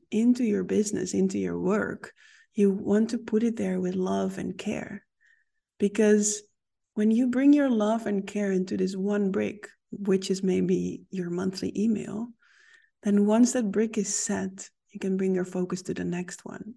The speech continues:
and to the next one, and to the next one. And like that, you build this amazing,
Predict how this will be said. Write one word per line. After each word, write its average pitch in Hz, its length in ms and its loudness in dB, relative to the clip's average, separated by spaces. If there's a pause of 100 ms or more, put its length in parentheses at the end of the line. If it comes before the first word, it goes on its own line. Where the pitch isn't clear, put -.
and 185 140 -6
to 190 60 -4
the 185 120 -4
next 185 440 -4
one, - 140 -12 (240)
and 190 140 -6
to 185 80 -2
the 180 100 -2
next 180 420 -4
one. - 200 -10 (500)
And 190 140 2
like 190 240 2
that, 214 240 2
you 190 160 0
build 185 380 0
this 175 280 -4
amazing, 180 960 -2